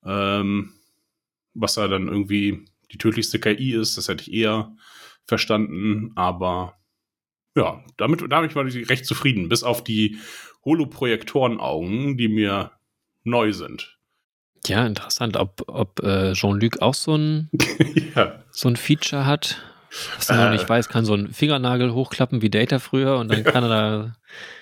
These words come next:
Speaker 2: klein, kleine, kleine Nanosondenröhre irgendwie, kann er sich mit
Speaker 1: <laughs>
Speaker 2: irgendwas verlinken.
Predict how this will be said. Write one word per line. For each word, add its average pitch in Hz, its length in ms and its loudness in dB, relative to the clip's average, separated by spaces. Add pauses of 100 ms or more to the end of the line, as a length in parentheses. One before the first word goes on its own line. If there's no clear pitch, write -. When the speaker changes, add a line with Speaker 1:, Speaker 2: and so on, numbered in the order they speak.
(340)
Speaker 2:
klein, 110 340 0
kleine, 107 560 -2 (520)
kleine 104 220 0
Nanosondenröhre 107 1000 2
irgendwie, 101 680 -2 (240)
kann - 140 -2
er 98 40 2
sich - 160 -4
mit - 140 -4
Speaker 1:
<laughs> - 160 -2
Speaker 2:
irgendwas 107 300 0
verlinken. 110 600 0